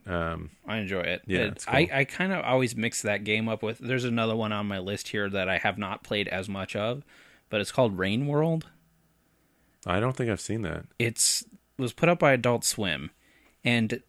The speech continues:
Speaker 2: stylistically, I, like, kinda had it in the same place as, as, um, Hollow Knight, but you're like this, you're called Slug Cat.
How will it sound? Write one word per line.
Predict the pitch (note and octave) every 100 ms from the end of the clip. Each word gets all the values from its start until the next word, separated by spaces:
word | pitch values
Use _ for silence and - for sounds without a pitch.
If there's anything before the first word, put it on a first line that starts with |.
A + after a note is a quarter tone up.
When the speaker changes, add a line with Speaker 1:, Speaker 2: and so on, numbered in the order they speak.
| -
Speaker 2:
stylistically, | - - A#2 A#2 A#2+ - D#3 - D#3+ E3+
I, |
like, | B2 A#2 - _ _ _ _ _ _ -
kinda | - C3 B2
had | - B2 A#2+
it | -
in | A#2+
the | A#2
same | - A#2 A2 G#2+
place | - G#2 A2 -
as, | - A#2+ G#2+ - - _ _ -
as, | G#2 G2+ G#2
um, | G2+ F#2+ F#2+ F2+
Hollow | G2+ A2+ A#2
Knight, | B2 C#3 - _ - - - - - -
but | B2
you're | B2+
like | C3+ C3
this, | B2 - - -
you're | A#2+ A2 - -
called | C3+ B2 C#3+ - _ -
Slug | - - F2 B2 C#3+
Cat. | - C#3+ D3+ -